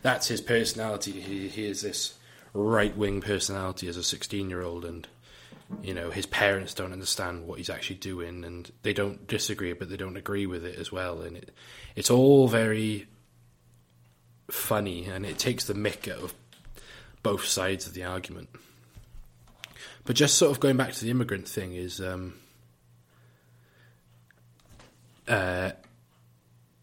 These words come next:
the Thrombey family is described and have a racist worldview, you know, and, but the, the, it, it stems from, I think, classism as well, and this is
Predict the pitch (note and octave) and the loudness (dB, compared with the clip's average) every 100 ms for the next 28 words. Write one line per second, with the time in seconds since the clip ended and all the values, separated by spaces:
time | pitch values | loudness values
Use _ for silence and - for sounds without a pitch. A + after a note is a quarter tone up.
0 | - - A#2+ C#3 C3 B2 B2+ A#2+ A2 F#2+ | -4 0 6 10 10 10 6 4 2 0
1 | - - A2 G2+ G2+ F#2 F#2 F#2 E2+ G2 | 0 2 2 0 -2 -6 -6 -6 -2 -2
2 | F#2+ G2+ - G2 F#2 F2+ E2+ F2+ E2+ F2 | 0 -2 -2 -4 -4 -4 -6 -6 -4 -6
3 | - - _ _ _ _ _ _ _ _ | -10 -20 _ _ _ _ _ _ _ _
4 | _ _ _ _ _ - _ - F2+ D#2+ | _ _ _ _ _ -20 _ -10 -6 -6
5 | D#2 - G2 F#2 F#2 F2+ - - - _ | -8 -8 -6 -4 -4 -6 -6 -8 -14 _
6 | _ _ _ - - - _ - - G2+ | _ _ _ -20 -20 -20 _ -12 -6 -6
7 | F2+ - G#2 G2+ G#2 G#2+ G#2 - - A#2 | -6 0 2 2 2 0 2 4 10 10
8 | A2+ G#2+ G2+ F#2+ G2+ G2 - G2+ G2 - | 10 4 4 0 -2 -4 -2 0 2 0
9 | F#2+ F2+ E2+ G2 F#2 F#2 F#2+ G#2+ G2 | -4 -6 -8 -8 -8 -6 -2 -2 -2